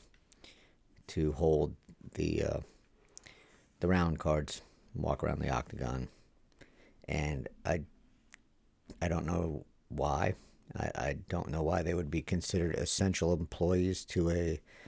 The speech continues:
event that is being, uh, held without a crowd, but they were there. And, uh, I don't know. So, come on now.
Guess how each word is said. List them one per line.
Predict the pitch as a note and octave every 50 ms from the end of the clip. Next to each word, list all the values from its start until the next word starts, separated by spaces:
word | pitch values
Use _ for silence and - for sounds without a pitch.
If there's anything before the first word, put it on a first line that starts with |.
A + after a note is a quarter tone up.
| - - - - - - - - - _ -
event | F#2+ G2+ F#2+ A2+ A#2 A#2 - - - - - - - - -
that | - E2+ F#2+ F2
is | F2 F2+ F2 D#2+
being, | - G2 G2+ G2 F#2+ F#2 F2+ F2+ F2+ E2+ E2 - - - _ _ _ _ _ _ _ _ _ _ _ _ _ _ _ _ - _ _ _ _ _ -
uh, | - D#2+ E2+ E2
held | D#2 D#2 F2+ F2 E2
without | E2 F2+ F2 F2+ F2
a | E2+
crowd, | - - - F#2 F2+ F2 E2+ E2+
but | E2+ -
they | - A2+
were | A#2 A#2+
there. | A2 G#2+ G#2+ G#2+ G#2 - - - - _ _ _ _ _ _ _ _ _ _ _ _ _ _ _ _ _ - - - - -
And, | - A2 F#2+ F#2+ F#2+ F#2 F2+ F2
uh, | F2 F2+ F2+ F2 E2+ - - - - - - - - - -
I | F#2 F#2 E2+
don't | D2+ B1+
know. | B1 C2+ C#2 - - - - -
So, | - - - A1 A1 A1+ - - _ _ _ _ - - - - - - - - - - _ _ _ _ _ _ _ _ _ _ _ - -
come | - F#2 D#2
on | B1 - -
now. | - F2 F2+